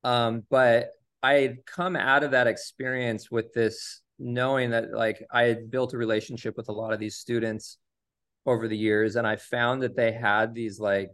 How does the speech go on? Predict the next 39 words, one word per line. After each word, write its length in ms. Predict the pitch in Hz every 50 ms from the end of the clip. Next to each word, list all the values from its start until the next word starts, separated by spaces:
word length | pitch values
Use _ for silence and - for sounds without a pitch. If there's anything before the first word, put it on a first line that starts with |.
| _ _ _ _ _ _
particular 960 | - 131 123 - - 123 - - 117 113 113 110 110 110 107 104 104 107 107 -
struggles 680 | - - - - - - 160 170 170 139 127 123 113 104
that 120 | 107 117 -
were 220 | 113 110 110 113
non-technical 1040 | 107 110 110 113 113 113 113 113 110 107 104 - - 104 101 - 113 104 - - 104
related. 460 | 98 98 95 98 95 95 90 92 92 - - _
They 120 | - 113
were 240 | 113 107 110 110 104
about, 360 | 104 98 101 101 101 98 92
like, 220 | 98 98 98 98 - _
the 60 | - -
psychology, 680 | - - 98 98 - - 110 120 120 120 110 107 107
they 120 | 90 101 98
were 100 | 101 101
about, 300 | 98 101 98 95 95 -
like, 180 | 104 101 -
lack 240 | 104 98 98 104 -
of 80 | 95 95
vision, 400 | 98 117 123 120 107 113 101 101
about, 400 | 101 101 101 101 98 98 98 - _ _ _ _ _ _ _ _ _
you 80 | - 113
know, 500 | 110 104 104 104 104 101 101 101 - -
not 480 | - 123 123 120 113 110 110 107 104 -
having, 500 | - - 110 107 104 107 107 107 104 104
like, 160 | 104 101 104
the 80 | - 107
sense 260 | - - 101 98 -
of 100 | 98 -
purpose 540 | _ - 127 117 110 - 120 104 98 - - -
or 480 | - 113 110 104 104 104 104 101 104 104 110
drive 680 | - - 120 113 104 107 107 107 107 107 107 101 98 101
or, 720 | - - 107 101 104 101 101 101 98 98 98 98 95 98 -
um, 360 | 113 104 98 98 95 95 95 104
direction 520 | - 113 107 104 101 104 - - 104 101
in 80 | 98 98
their 140 | 98 98 95
life. 300 | 92 90 92 95 - -
And 120 | 104 98
so 400 | - - 117 104 101 101 101 -